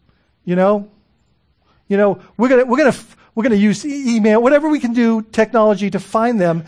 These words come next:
and then we'll just use the fastest mode of transportation to get there. Things are very different in the first century, right?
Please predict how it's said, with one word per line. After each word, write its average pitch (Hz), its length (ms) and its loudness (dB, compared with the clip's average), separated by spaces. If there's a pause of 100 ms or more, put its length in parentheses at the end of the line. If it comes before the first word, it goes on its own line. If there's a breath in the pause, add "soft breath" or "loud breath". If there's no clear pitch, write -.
(220 loud breath)
and 208 140 0
then 247 100 2
we'll 233 120 2
just 202 320 -6 (260)
use 214 320 -2
the 190 80 -2
fastest 233 480 0
mode 214 140 0
of 190 80 -6
transportation 190 640 -4
to 175 60 -8
get 220 220 -6
there. 127 240 -12 (460 soft breath)
Things 247 240 -2
are - 20 -2
very 233 340 0 (260)
different 214 340 0
in 165 100 -2
the 165 60 -4
first 175 260 -6
century, 127 380 -6
right? 143 260 -4